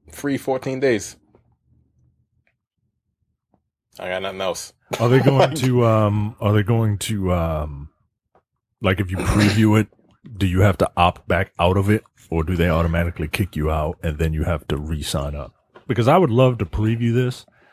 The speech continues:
Speaker 2: but I don't
Speaker 1: Uh-huh.
Speaker 2: wanna put in, I don't wanna, you know, be like, "Oh, yeah, yeah, I'll preview it," and then forget.
Speaker 1: And then you get hit with ten bucks a month.
Speaker 2: Right.
Speaker 1: No, like, with the, uh, if you're an Xbox Live Gold member, um, they, they give you two options.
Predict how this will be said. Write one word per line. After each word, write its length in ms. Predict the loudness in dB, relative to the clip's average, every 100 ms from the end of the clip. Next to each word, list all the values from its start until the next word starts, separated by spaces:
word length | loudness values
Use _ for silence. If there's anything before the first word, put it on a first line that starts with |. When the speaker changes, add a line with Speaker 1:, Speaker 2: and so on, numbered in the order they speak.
| _ -14 0
Speaker 2:
but 120 | 4
I 80 | 6
don't 80 | 6
Speaker 1:
Uh-huh. 80 | 2
Speaker 2:
wanna 120 | 2
put 220 | 2 4
in, 260 | 4 0 -2
I 80 | 2
don't 140 | 4
wanna, 320 | 4 2 -2 -8 _ -4
you 160 | -2
know, 180 | -2 -6
be 140 | -6 -6
like, 220 | -4 -2
"Oh, 140 | 0 2
yeah, 280 | 2 4
yeah, 300 | 4 4 4 2
I'll 100 | -2
preview 540 | -2 0 2 2 2
it," 80 | 0
and 140 | -2
then 140 | 0 -2
forget. 420 | -4 -8 -2 2
Speaker 1:
And 100 | 2
then 140 | 0 -6
you 120 | -6
get 200 | -4 -2
hit 280 | 0 0 -2
with 160 | -2
ten 220 | 0 0
bucks 260 | 2 0 0
a 40 | -6
month. 240 | -6 -8 _ -8
Speaker 2:
Right. 300 | -2 0 4
Speaker 1:
No, 240 | 4 4
like, 280 | 2 -2 0
with 180 | 0 0
the, 220 | 2 4
uh, 540 | 6 6 4 -2 -6 -4
if 160 | -4 2
you're 140 | 4
an 60 | 4
Xbox 460 | 0 2 2 2
Live 400 | 2 4 4 2
Gold 300 | -2 -2 -2
member, 440 | -4 -4 -4 -6 -6
um, 960 | -2 0 0 -4 -8 -16 -20 -20 -20 -4
they, 120 | 0 0
they 280 | 2 2
give 200 | 2 2
you 100 | 2
two 220 | -2 2 2
options. 460 | 2 -4 -16 -18